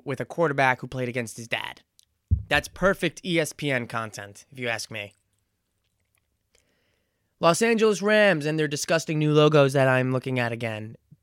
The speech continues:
B minus. They didn't have a first round pick, the Rams.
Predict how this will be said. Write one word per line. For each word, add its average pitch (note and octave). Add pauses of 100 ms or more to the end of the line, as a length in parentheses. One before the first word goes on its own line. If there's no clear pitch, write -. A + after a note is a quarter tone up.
(120)
B F3+
minus. D3 (1160)
They D#3
didn't E3+
have E3+
a D3
first D3
round C3
pick, B2
the A#2
Rams. G2+